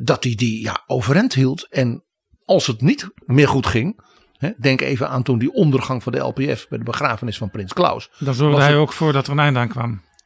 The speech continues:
Speaker 1: En zo dat Balkenende er eerder nog versterkt uit voortkwam dan verzwakt als nieuwe premier.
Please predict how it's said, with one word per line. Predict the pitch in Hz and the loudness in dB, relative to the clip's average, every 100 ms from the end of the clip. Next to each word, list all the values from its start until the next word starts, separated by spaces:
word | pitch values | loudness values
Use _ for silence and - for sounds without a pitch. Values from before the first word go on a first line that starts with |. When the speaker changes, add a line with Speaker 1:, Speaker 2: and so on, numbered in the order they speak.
| _ _ _ _ _ _ | _ _ _ _ _ _
Speaker 1:
En | 160 143 | 0 2
zo | 110 202 180 165 180 | 2 2 2 0 -4
dat | 139 123 | -6 -4
Balkenende | 165 240 220 170 131 131 | -2 -2 -2 -4 -4 -4
er | 131 135 | -4 -4
eerder | 147 131 | -2 0
nog | 131 117 | 0 -2
versterkt | - - - 254 - | -6 -4 0 0 0
uit | 139 | -2
voortkwam | - 143 127 - 143 233 - _ _ _ _ - | -2 -2 -4 -4 -6 -6 -12 _ _ _ _ -2
dan | 156 | -2
verzwakt | 185 214 233 269 - - _ | 0 -2 0 -2 -6 -18 _
als | - 123 - | -8 -6 -10
nieuwe | - 123 135 110 | -10 -4 -2 -2
premier. | 117 107 98 76 | -2 -6 -8 -10